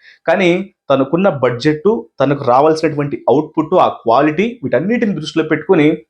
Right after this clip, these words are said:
తను వెంటనే, అంటే అప్పటికి కూడా లైమ్‌లో లై-,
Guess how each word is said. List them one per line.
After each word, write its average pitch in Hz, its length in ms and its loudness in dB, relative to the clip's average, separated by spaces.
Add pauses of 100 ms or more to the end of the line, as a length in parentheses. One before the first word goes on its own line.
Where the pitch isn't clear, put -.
(120)
తను 120 180 0
వెంటనే, 151 540 0 (440)
అంటే 202 400 0
అప్పటికి 226 420 -2
కూడా 196 240 2
లైమ్‌లో 185 460 2
లై-, 175 280 2